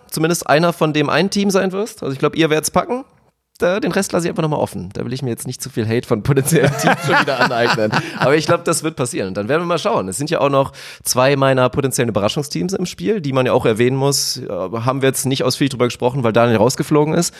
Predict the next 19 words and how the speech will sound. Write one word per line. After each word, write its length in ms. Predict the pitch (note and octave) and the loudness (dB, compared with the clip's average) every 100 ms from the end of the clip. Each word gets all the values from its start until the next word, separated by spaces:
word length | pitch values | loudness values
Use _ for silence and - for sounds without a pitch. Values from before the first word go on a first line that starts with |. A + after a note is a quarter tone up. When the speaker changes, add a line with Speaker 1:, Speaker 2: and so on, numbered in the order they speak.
| - - | -20 -4
Speaker 1:
Aber 160 | A2+ | 0
beim 200 | G#2+ A2 | 2 2
Kategorie 320 | C3 B2 A#2+ | 0 0 0
eins 160 | A2 A#2 | 0 0
plus 180 | C3 C3+ | -2 0
Turnier 300 | C3+ C3 A#2 | 0 0 0
in 100 | A2 | 0
Köln 300 | A#2+ B2+ C#3 | 0 0 0
gewonnen, 400 | G#2+ A#2 C3 C#3 | 2 2 2 -2
Sova 300 | G2+ B2+ A#2+ | 0 2 2
Fretschner, 420 | - B2 - E3 | 2 0 0 0
das 200 | C#3+ C3 | 0 -2
jetzt 340 | - G2+ A#2 - | -2 0 0 -2
inzwischen 360 | A2+ C3 - A#2+ | -6 -6 -2 0
erweiterte 500 | A#2 A#2 - A2 A2 - - | 2 0 0 -2 -2 -8 -12
World 280 | G2 A#2 D3 | 2 2 4
Tour 140 | E3+ D#3+ | 2 0
Turnier. 260 | D#3+ E3+ | 2 2
Natürlich, 680 | D#3+ - C#3 D3 D3 - - | 2 -2 0 0 0 -8 -12